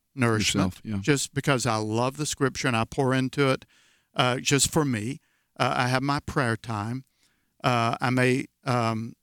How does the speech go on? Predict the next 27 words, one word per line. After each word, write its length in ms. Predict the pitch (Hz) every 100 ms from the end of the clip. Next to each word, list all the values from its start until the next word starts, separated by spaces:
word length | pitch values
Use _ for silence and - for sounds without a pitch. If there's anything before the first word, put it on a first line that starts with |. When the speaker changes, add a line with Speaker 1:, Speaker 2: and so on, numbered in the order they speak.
| _ _
Speaker 1:
uh, 200 | 127 123
think 260 | - 151 143
about 380 | 123 117 117 - _ _ _
ideas 600 | 139 127 113 120 110 120 -
that 120 | 117
I 60 |
want 240 | 110 113 139
to 80 | 131
develop 460 | 113 110 107 120
and 120 | 120 110
sketch 380 | - 127 -
them 160 | - 117
out 140 | 117
a 40 | 117
little 200 | 110 110
bit, 240 | 117 120 - _
just 280 | - - -
prayerfully, 540 | - 123 107 123 113
but, 200 | 113 117 - _ _ _
but 140 | - 165
not 220 | 196 202
anything 460 | 175 143 - 131 123
real 200 | 123 113
rigorous. 420 | 127 123 135 -
It's 160 | -
a 60 | 170
devotional 680 | 156 180 175 - 120 113